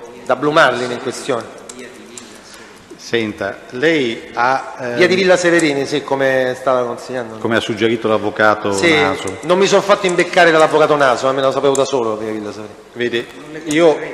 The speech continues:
Speaker 1: No, assolutamente no.
Speaker 2: Ma, eh, bisogna vedere, sa. Senta,
Speaker 1: Si preoccupi.
Speaker 2: ehm, le chiedo, lei, eh, con Carminati ha mai parlato di Iannilli?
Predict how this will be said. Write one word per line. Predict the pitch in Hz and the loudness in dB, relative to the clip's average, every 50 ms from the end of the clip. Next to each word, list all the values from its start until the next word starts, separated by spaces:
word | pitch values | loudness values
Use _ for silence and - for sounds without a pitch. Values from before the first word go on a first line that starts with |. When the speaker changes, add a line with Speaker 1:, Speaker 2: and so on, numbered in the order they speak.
| - - - - - - | -12 -14 -16 -16 -16 -6
Speaker 1:
No, | - 147 175 175 | 2 6 6 8
assolutamente | 147 - - 143 151 151 156 143 - 143 135 | 8 6 4 4 4 4 2 2 2 2 2
no. | 127 117 - - - - - - - - - - - - - - - - - - - - - | 2 0 -2 -6 -12 -14 -14 -16 -16 -16 -18 -18 -20 -20 -20 -20 -20 -20 -20 -20 -20 -20 -18
Speaker 2:
Ma, | - - - - - - - 110 107 | -14 -14 -14 -14 -14 -16 -14 -12 -12
eh, | 107 | -12
bisogna | 104 104 98 110 113 113 107 | -10 -8 -8 -6 -4 -4 -2
vedere, | 101 107 104 107 104 98 95 90 92 90 | -2 -2 -2 0 0 0 -2 -2 -4 -8
sa. | - - 101 90 87 - - - - - - - - - - - - - - | -8 -8 -10 -10 -10 -12 -18 -20 -20 -20 -20 -20 -20 -20 -20 -20 -20 -20 -20
Senta, | - - - 139 131 123 113 101 - 107 104 107 - | -14 0 2 4 4 4 2 2 4 4 4 4 2
Speaker 1:
Si | - 139 | -2 -2
preoccupi. | 127 123 - - 110 110 | 0 2 4 4 4 2
Speaker 2:
ehm, | 110 113 117 113 - - - - - - - - - - - - | 0 -2 -4 -6 -10 -12 -16 -18 -18 -20 -20 -20 -20 -20 -18 -8
le | 127 131 123 | -6 -4 -4
chiedo, | 127 - 131 127 123 113 117 120 - - - | -2 0 2 2 4 4 2 2 0 0 0
lei, | 139 151 165 175 165 156 147 135 131 131 - - | 4 6 6 8 8 6 6 4 0 -2 -4 -6
eh, | 131 123 113 | -6 -6 0
con | - 139 147 151 | 4 4 4 4
Carminati | 147 139 127 123 135 139 139 139 139 135 123 110 - 113 | 4 2 2 2 2 2 4 6 6 6 4 4 0 -2
ha | 110 113 | -2 -2
mai | 123 127 - | -2 -2 0
parlato | - 113 107 113 120 135 156 156 - 139 | -2 -2 0 2 4 4 4 4 2 0
di | 127 120 117 110 | -2 -2 -2 -2
Iannilli? | 117 113 113 117 127 139 151 139 117 113 104 101 101 101 98 | -2 -2 -2 -2 -2 -2 0 0 -2 -2 -4 -4 -6 -8 -12